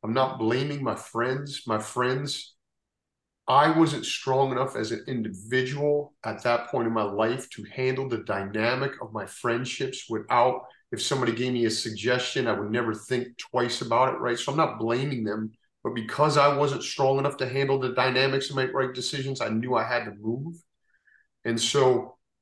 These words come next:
I wish I could tell you that that was the last straw. It was close to the last straw. There were some other things that happened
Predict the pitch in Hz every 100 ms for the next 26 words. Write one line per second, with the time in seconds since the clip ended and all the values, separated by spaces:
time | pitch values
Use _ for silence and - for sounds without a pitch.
0 | - - _ _ _ _ _ _ _ -
1 | - _ _ _ 139 117 147 156 139 135
2 | - 131 127 127 117 107 117 123 117 110
3 | 101 113 113 - - 123 120 113 110 110
4 | 110 - 127 131 120 - 117 117 110 -
5 | - 120 113 110 - 110 104 - 110 104
6 | 120 127 - 127 113 - - 117 110 110
7 | 107